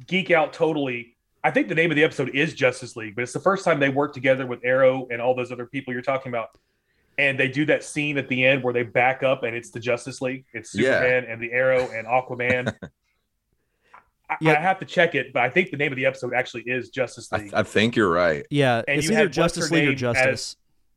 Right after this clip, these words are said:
Speaker 1: as, you had what's, what's her name being Watchtower. Um,
Speaker 2: Oh, Chloe.
Speaker 3: Chloe.
Speaker 1: Chloe,
Speaker 3: Yeah.
Speaker 1: yes.
Speaker 3: Yeah, I know exactly what episode you're talking about because it has a shot of the five of them walking towards the camera, and you see the factory blowing up in the background.
Speaker 1: That
Speaker 3: You're
Speaker 1: is
Speaker 3: just
Speaker 1: the
Speaker 3: like,
Speaker 1: shot I'm talking about.
Speaker 3: Yeah,
Speaker 1: Oh
Speaker 3: it's
Speaker 1: my
Speaker 3: like,
Speaker 1: God.
Speaker 3: so good.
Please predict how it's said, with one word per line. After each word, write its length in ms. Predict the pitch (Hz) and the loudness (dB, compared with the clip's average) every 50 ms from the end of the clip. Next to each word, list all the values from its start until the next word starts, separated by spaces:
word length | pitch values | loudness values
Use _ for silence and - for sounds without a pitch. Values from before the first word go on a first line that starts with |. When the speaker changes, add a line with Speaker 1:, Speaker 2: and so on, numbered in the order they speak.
| _ _ | _ _
Speaker 1:
as, 80 | 147 143 | -8 -4
you 120 | 165 170 | -2 0
had 160 | 175 160 139 | 0 0 0
what's, 240 | 147 156 156 - - 165 - | 0 -2 -2 -2 -10 -12 -4
what's 200 | 139 151 165 165 | 0 0 0 0
her 80 | - 139 | 0 -2
name 200 | 135 127 127 123 | -2 -2 -2 -2
being 200 | 127 135 127 120 | -4 -4 -4 0
Watchtower. 680 | 127 123 113 - - - - 117 110 104 101 101 104 107 | 0 0 0 0 -2 -4 -2 -2 0 0 -2 -6 -8 -10
Um, 160 | 110 107 _ _ _ _ _ _ _ _ _ _ _ _ _ _ _ _ _ _ - | -12 -12 _ _ _ _ _ _ _ _ _ _ _ _ _ _ _ _ _ _ 0
Speaker 2:
Oh, 160 | 95 90 82 | 2 2 2
Chloe. 400 | - - 95 87 85 90 95 98 | 0 -2 0 0 2 2 2 2
Speaker 3:
Chloe. 380 | 92 156 147 143 139 131 127 120 | 2 2 2 2 2 0 -2 -6
Speaker 1:
Chloe, 260 | 117 - - 185 113 110 | -6 0 2 2 2 2
Speaker 3:
Yeah. 80 | 107 107 | 0 -2
Speaker 1:
yes. 340 | 117 123 113 - - - _ _ - - - _ _ _ _ _ _ _ _ _ - _ _ _ _ _ _ _ - | -4 -8 -8 -8 -12 -20 _ _ -20 -20 -20 _ _ _ _ _ _ _ _ _ -20 _ _ _ _ _ _ _ -6
Speaker 3:
Yeah, 200 | 143 156 165 156 | -2 0 2 2
I 80 | 160 | 2
know 200 | 165 175 185 202 | 2 4 4 2
exactly 440 | 180 151 135 165 165 160 - 160 151 | 2 0 0 0 0 0 0 0 0
what 180 | 143 127 139 135 | 2 2 4 2
episode 340 | 131 - - - - 143 120 | 2 2 0 0 0 0 2
you're 100 | 123 120 | 0 -2
talking 320 | - - 123 120 - 131 | 2 4 2 4 4 2
about 220 | 120 117 123 120 120 | 2 2 2 2 2
because 320 | 123 - - 135 120 107 | -2 -2 0 0 2 2
it 100 | 135 135 | 2 2
has 240 | 135 151 151 135 147 | 4 4 4 4 2
a 60 | 135 | 0
shot 420 | - - - 147 139 135 135 139 - | -4 -4 -2 2 4 4 4 2 0
of 220 | 139 127 113 110 | -4 -6 -6 -6
the 80 | 104 120 | -8 -8
five 340 | - - 135 135 139 135 127 | -6 0 2 2 2 2 0
of 140 | 135 117 110 | -2 -2 -2
them 180 | 123 123 123 | -2 0 0
walking 380 | 123 127 123 127 - 135 123 117 | 2 2 2 2 2 0 -4 -4
towards 320 | - 135 127 127 117 - | -4 -4 -4 -4 -6 -6
the 80 | - 131 | -10 -10
camera, 440 | - - 127 123 123 123 135 131 127 | -6 -4 -2 -2 0 0 0 0 0
and 100 | 120 123 | 0 -2
you 80 | 120 | -4
see 160 | - - 139 | -4 -4 -4
the 100 | 117 120 | -4 -4
factory 500 | - - 139 117 113 - - 135 131 123 | -2 0 -2 -2 -2 -4 -6 -6 -4 -4
blowing 400 | 117 107 120 123 120 120 120 117 | -4 -4 -2 0 0 0 0 0
up 200 | 120 120 - - | -2 -4 -4 -4
in 40 | 113 110 | -10 -10
the 60 | 104 | -8
background. 440 | - 113 117 117 113 127 123 123 180 | -6 -6 -6 -6 -6 -8 -6 -2 0
Speaker 1:
That 240 | 175 185 202 127 | 0 0 0 0
Speaker 3:
You're 60 | 135 - | -2 -4
Speaker 1:
is 60 | - | -2
Speaker 3:
just 40 | - | 0
Speaker 1:
the 60 | 147 | 0
Speaker 3:
like, 120 | 147 143 | 2 4
Speaker 1:
shot 140 | 185 185 175 | 4 2 2
I'm 80 | 143 - | 0 -2
talking 380 | - 170 180 214 220 214 160 | -2 2 2 2 2 2 -2
about. 260 | 143 113 123 113 107 | 0 0 -2 -2 0
Speaker 3:
Yeah, 140 | 160 165 175 | 2 2 4
Speaker 1:
Oh 40 | 170 | 2
Speaker 3:
it's 140 | 160 147 175 | 2 2 2
Speaker 1:
my 60 | 175 | 2
Speaker 3:
like, 100 | 175 175 | 2 2
Speaker 1:
God. 120 | 185 185 - | 2 0 -2
Speaker 3:
so 420 | - - - 190 185 185 180 165 | -2 -2 0 2 2 4 2 2
good. 500 | 131 143 147 139 123 113 110 107 104 113 | 0 -2 -2 -2 -2 -4 -6 -8 -14 -20